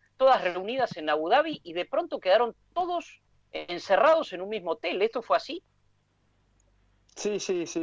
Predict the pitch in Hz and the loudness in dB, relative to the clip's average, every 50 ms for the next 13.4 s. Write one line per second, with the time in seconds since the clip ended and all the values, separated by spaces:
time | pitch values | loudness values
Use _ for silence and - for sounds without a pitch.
0 | 156 139 131 127 123 127 135 135 131 127 123 123 123 123 123 127 131 131 143 151 | -2 0 -2 -2 0 0 -2 -2 0 -2 -2 0 0 0 0 0 2 2 4 4
1 | 156 160 156 151 147 147 _ _ _ _ _ _ _ _ _ _ _ _ - 127 | 4 2 0 -2 -4 -8 _ _ _ _ _ _ _ _ _ _ _ _ -4 -2
2 | 131 135 127 - - 139 139 139 135 - 143 135 139 143 147 139 139 139 147 151 | -2 0 -2 -2 -2 0 2 0 2 2 2 2 2 2 2 2 2 2 0 0
3 | 156 151 147 143 135 131 135 147 143 - 156 143 135 135 131 - 143 147 151 147 | 0 2 2 2 2 2 0 0 0 0 -2 -2 0 -2 0 2 2 0 2 2
4 | 151 135 135 135 135 131 123 - 131 127 127 135 147 160 156 147 147 139 131 131 | -2 -2 0 -2 -4 0 0 0 0 0 0 2 2 4 4 4 2 0 0 0
5 | 131 131 135 135 131 127 127 123 - 131 131 135 135 143 139 - - - 131 131 | -2 -2 -2 -2 0 -2 -2 -2 -2 -4 -2 0 -2 -2 -2 -6 -10 -4 -2 -2
6 | 127 123 123 123 120 123 120 135 131 131 131 - 143 147 147 143 - 143 139 135 | 0 0 0 0 0 0 2 2 0 0 0 -4 -4 -4 -2 0 0 0 2 0
7 | 127 - _ _ _ _ _ _ _ _ _ _ - 127 127 127 127 127 120 143 | -2 -4 _ _ _ _ _ _ _ _ _ _ -2 0 0 0 0 0 0 0
8 | 143 143 - 143 139 135 135 135 143 156 170 170 160 143 135 127 123 123 120 123 | 0 0 -4 -4 -2 -4 -2 0 2 2 2 2 0 0 -2 -2 -2 -6 -10 -10
9 | 120 117 117 120 113 123 131 127 127 131 123 - - 127 123 123 120 120 117 - | -10 -6 -6 -4 -4 -2 -2 -2 -2 -4 -6 -2 0 2 2 2 2 -2 -4 -6
10 | - - 127 123 - - 147 151 160 156 147 - 180 180 170 160 160 147 - 175 | -6 -6 -6 -2 0 0 2 2 0 0 2 2 2 2 2 0 -2 0 2 2
11 | 165 160 - 156 131 147 165 160 165 165 147 147 147 156 160 165 160 156 147 135 | 0 0 -4 -6 -4 -4 -4 0 0 0 2 2 2 0 2 2 0 0 0 -2
12 | - - 131 143 143 - 147 135 135 135 127 156 156 151 143 - 143 143 139 127 | -4 -6 -6 -6 -2 0 0 0 0 -2 -2 0 -2 -2 0 0 0 0 0 0
13 | - 156 160 170 180 185 - | 0 0 0 0 0 -2 -6